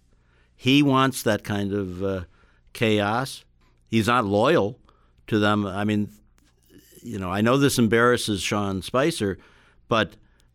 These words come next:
there was no example of, of, of disloyalty to your own staff than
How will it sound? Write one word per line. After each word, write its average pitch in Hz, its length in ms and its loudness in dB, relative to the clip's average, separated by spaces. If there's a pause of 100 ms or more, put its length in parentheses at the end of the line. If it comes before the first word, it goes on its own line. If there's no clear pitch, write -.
(160)
there 117 140 -2
was 101 180 -2
no 127 600 2
example 104 800 -2
of, 85 240 -10
of, 87 240 -14 (220)
of 87 220 -12 (680)
disloyalty 117 760 2
to 92 80 -4
your 90 180 -4
own 101 200 -2
staff 98 540 -6 (520)
than 101 480 0